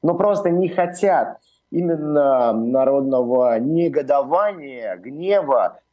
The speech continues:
в преддверии выборов президентских в двадцать четвёртом году.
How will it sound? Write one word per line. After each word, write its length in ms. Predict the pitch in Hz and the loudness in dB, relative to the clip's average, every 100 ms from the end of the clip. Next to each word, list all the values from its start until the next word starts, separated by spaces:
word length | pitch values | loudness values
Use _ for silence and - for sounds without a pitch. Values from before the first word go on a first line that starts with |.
| - | -4
в 180 | 131 151 | 0 0
преддверии 800 | 151 156 131 165 180 170 156 139 | 0 0 0 0 2 2 2 2
выборов 500 | 143 190 147 127 113 | 2 0 0 0 -2
президентских 640 | 113 107 107 120 123 117 | -2 0 2 0 0 0
в 60 | 107 | 2
двадцать 240 | 113 - | 2 -2
четвёртом 380 | - 110 107 110 | 0 0 2 0
году. 340 | 113 107 73 | 2 0 -2